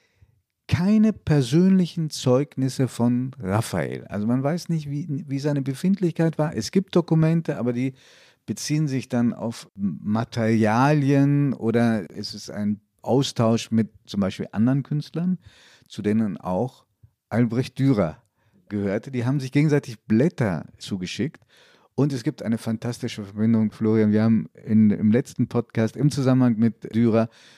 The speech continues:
über Marcantonio Raimondi gesprochen, einem Kupferstecher, der auch ein kleiner Schuft war, denn er hat Albrecht Dürers Werke kopiert,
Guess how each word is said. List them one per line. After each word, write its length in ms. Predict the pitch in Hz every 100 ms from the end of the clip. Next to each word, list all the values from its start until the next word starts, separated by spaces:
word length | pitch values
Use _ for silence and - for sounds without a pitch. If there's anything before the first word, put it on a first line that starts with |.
| _ _ _
über 520 | 123 120 117 113 - _
Marcantonio 1200 | - 113 147 - 139 127 123 127 131 123 120 120 - -
Raimondi 640 | 104 117 123 135 151 123
gesprochen, 360 | 104 104 98
einem 280 | - 107 107
Kupferstecher, 960 | - - - - 92 - - - 95 117
der 240 | 104 65
auch 180 | 117 - - _ _ _ _
ein 120 | - 117
kleiner 380 | 127 123 131
Schuft 420 | 120 - 202 - 95
war, 240 | 90 139
denn 280 | 117 113 113
er 200 | 107 107
hat 280 | 131 - - -
Albrecht 440 | - 127 123 127 -
Dürers 520 | 135 135 135 - - -
Werke 600 | 101 107 120 147 147 135
kopiert, 680 | - 113 - 143 190 -